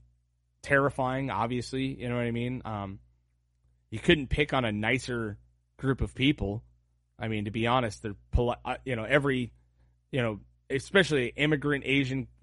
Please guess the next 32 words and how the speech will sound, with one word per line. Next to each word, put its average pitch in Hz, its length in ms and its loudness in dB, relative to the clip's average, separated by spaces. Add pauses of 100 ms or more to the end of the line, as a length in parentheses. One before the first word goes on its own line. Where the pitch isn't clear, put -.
person 131 320 4
I've 117 120 0
ever 123 200 2
met 123 240 0
is, 101 240 -8 (100)
is 120 220 -6 (460)
the 127 80 -10
nicest, 120 500 -2
kindest, 123 460 -2
most 113 180 -6
considerate 120 440 -4
person, 120 380 -4
quiet, 120 480 0 (360)
hardworking. 123 760 2 (440)
You 131 60 0
know 127 60 4
what 123 80 6
I 120 40 4
mean? 120 220 2
It, 110 160 -4
I, 120 160 -4 (100)
I 123 40 -2
just 123 160 -4
don't 127 180 0
understand 113 600 -4
the 104 180 -4
whole, 104 420 -4 (320)
the 98 360 -8 (120)
whole 120 260 -2
mindset 117 520 -2
about 98 260 -8
it, 101 140 -10